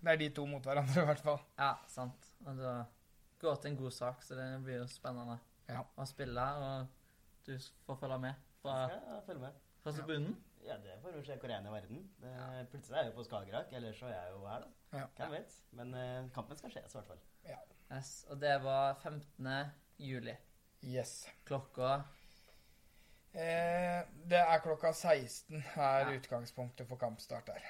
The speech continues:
Speaker 3: Åh,
Speaker 1: Det
Speaker 3: perfekt.
Speaker 1: er, eh,
Speaker 2: Det er
Speaker 1: det
Speaker 2: det.
Speaker 1: var, eh, vi har vært litt i tvil mellom sytten og seksten, men seksten er det vi har falt ned på.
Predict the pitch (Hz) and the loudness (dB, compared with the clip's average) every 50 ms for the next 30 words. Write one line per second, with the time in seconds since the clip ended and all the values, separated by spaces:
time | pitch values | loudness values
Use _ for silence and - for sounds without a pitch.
0 | - - - - - - - 156 139 131 131 131 135 120 117 127 127 131 127 127 | -12 -14 -18 -20 -20 -18 -16 -14 -8 -6 -4 -2 -2 -2 -2 0 2 2 4 4
1 | 127 131 131 127 127 131 120 143 156 151 143 143 139 147 151 156 160 156 160 156 | 4 4 2 2 2 2 4 4 4 8 10 10 12 12 12 12 10 10 8 6
2 | 156 151 147 156 160 160 165 165 165 156 156 - 156 143 147 160 147 - 156 147 | 6 6 4 4 4 6 8 8 8 6 4 2 -4 -6 -6 -8 -8 -6 -6 -4
3 | 143 143 143 143 143 139 - 156 143 - - 131 127 127 127 127 131 131 127 139 | -2 -2 -2 -4 -4 -4 -2 -4 -4 -4 -6 -8 -4 -2 -2 -2 -2 0 2 2
4 | 127 120 - - - 175 190 - - - 147 147 139 143 143 139 131 131 - - | 2 2 0 -4 -14 -14 -14 -14 -16 -8 -2 0 0 0 0 -2 -6 -10 -14 -20
5 | - - - - - - - - - _ _ _ _ - - - 143 123 - - | -20 -20 -20 -20 -20 -20 -20 -20 -20 _ _ _ _ -4 0 2 2 2 2 -2
6 | - - 131 131 127 123 123 123 123 120 120 120 117 - 123 113 113 - - 120 | -8 -10 -8 -6 -4 -2 -2 -2 0 0 -2 -2 -2 -2 -4 -4 -4 -6 -12 -16
7 | 107 - - | -16 -18 -20